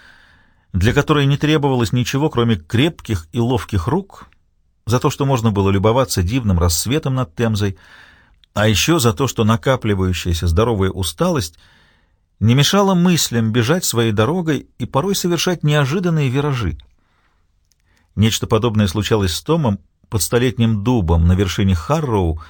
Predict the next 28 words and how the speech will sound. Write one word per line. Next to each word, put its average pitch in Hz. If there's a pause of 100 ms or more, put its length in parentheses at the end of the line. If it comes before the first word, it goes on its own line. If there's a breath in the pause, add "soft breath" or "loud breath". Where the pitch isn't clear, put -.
(400 loud breath)
маленького 117
холма 117
в 92
окрестностях 92
Лондона, 120 (480 loud breath)
по 113
склонам 147
которого 117
были 110
рассыпаны 104
с 85
десяток 101
могил, 107 (320)
не 107
пожелавших 98
тесниться 107
на 95
соседнем 95
кладбище. 95 (920)
Молодой 120
человек 123
набрел 117
на 101
это 98
место 95
во 98
время 95
прогулки 101